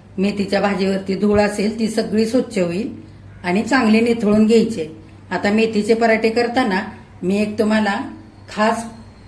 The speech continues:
असा पदार्थ दाखवणार आहे की त्या-, त्याच्यामुळे मेथीचे पराठे छान असे मऊ लुसलुसीत होतील. तर चला, आता आपण ही मेथीची भाजी आधी दोन ते तीन पाण्याने स्वच्छ धुवून घेऊया.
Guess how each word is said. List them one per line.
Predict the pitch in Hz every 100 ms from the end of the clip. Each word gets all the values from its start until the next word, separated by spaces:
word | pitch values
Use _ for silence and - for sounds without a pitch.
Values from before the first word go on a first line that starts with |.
| - -
असा | 175 220
पदार्थ | 220 226 226 220
दाखवणार | 247 247 233 240 233 196
आहे | 170 214 - - - - - -
की | 208
त्या-, | 208 226 226
त्याच्यामुळे | 226 233 233 254 233 233
मेथीचे | 233 226 214 220
पराठे | 220 214 208 233 -
छान | 214 226
असे | 226 -
मऊ | 226 226 220
लुसलुसीत | 220 214 202 202 214
होतील. | 214 226 - - - - - - -
तर | 185 185
चला, | 226 247
आता | 262 220 196
आपण | 185 - 185
ही | 196
मेथीची | 262 233 202 185
भाजी | 190 196 185 185
आधी | 180 220
दोन | 285 240 208
ते | 202 202
तीन | 196 196
पाण्याने | 202 185 185 190
स्वच्छ | 220 208 -
धुवून | 254 247 226 175
घेऊया. | 165 151